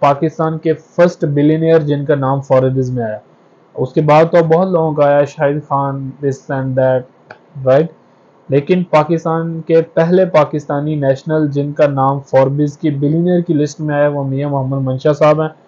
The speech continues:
और दो हज़ार दस में इनको दुनिया का नाइन हंड्रेड थर्टी सेवंथ rank पे कहा गया कि ये richest person है और पाकिस्तान के most richest, और उस वक्त इनकी net worth थी टू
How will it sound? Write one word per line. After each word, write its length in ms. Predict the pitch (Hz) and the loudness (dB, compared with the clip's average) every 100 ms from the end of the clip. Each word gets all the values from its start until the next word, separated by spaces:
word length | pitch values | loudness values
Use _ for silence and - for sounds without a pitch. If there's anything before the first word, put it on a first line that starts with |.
| _ _ _ _ - | _ _ _ _ 0
और 260 | 135 139 139 | 4 6 4
दो 180 | 135 143 | 4 4
हज़ार 240 | 143 131 | 4 4
दस 220 | 139 165 175 | 2 0 0
में 140 | 165 147 | -2 -2
इनको 240 | 147 143 147 | -4 -2 -2
दुनिया 380 | 139 147 156 | 0 -2 -2
का 140 | 151 156 | 0 -2
नाइन 280 | 135 143 147 | -2 -4 -4
हंड्रेड 320 | 143 143 143 | -6 -4 -6
थर्टी 240 | - 135 | -4 -4
सेवंथ 380 | 139 147 151 160 | -2 0 0 -2
rank 320 | 127 135 147 151 - | -2 0 -2 -4 0
पे 420 | 151 147 143 139 131 123 127 _ _ _ | 2 2 0 -2 -2 -6 -10 _ _ _
कहा 220 | 147 143 143 | 0 2 2
गया 220 | 151 147 | 4 2
कि 140 | 147 | 0
ये 260 | 139 143 135 | -2 0 -2
richest 380 | 135 135 156 160 | -4 -2 -4 0
person 340 | 156 160 156 | -2 0 -2
है 140 | 160 156 _ _ - | -2 -6 _ _ -4
और 100 | 139 | -4
पाकिस्तान 540 | 139 139 147 143 151 | 2 0 0 -4 -4
के 220 | 147 139 135 | -2 -4 2
most 340 | 160 170 - | 2 2 0
richest, 460 | 139 131 127 - - _ _ _ _ _ - | -4 -2 -6 -8 -20 _ _ _ _ _ -4
और 120 | 151 | 0
उस 120 | 156 165 | 0 0
वक्त 160 | 165 160 | 0 0
इनकी 220 | 151 151 | -4 -4
net 220 | 143 151 | -2 0
worth 280 | 151 151 147 | 2 2 2
थी 120 | 143 | -4
टू 280 | 139 151 | 0 0